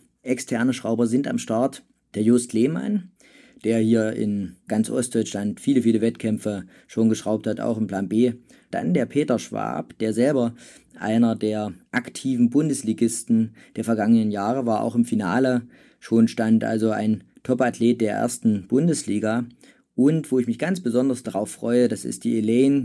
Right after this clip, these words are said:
besser bekannt vielleicht auf Instagram als Leni on the Rocks. Und das ist ja ohne-, ohnehin im Routenbau immer das Thema,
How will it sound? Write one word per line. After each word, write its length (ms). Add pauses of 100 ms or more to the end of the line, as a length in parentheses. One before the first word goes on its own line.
besser 240
bekannt 380
vielleicht 340
auf 120
Instagram 760 (260)
als 500
Leni 360
on 160
the 60
Rocks. 500 (480)
Und 760 (100)
das 160
ist 120
ja 120
ohne-, 320
ohnehin 320
im 260 (160)
Routenbau 360
immer 240
das 160
Thema, 480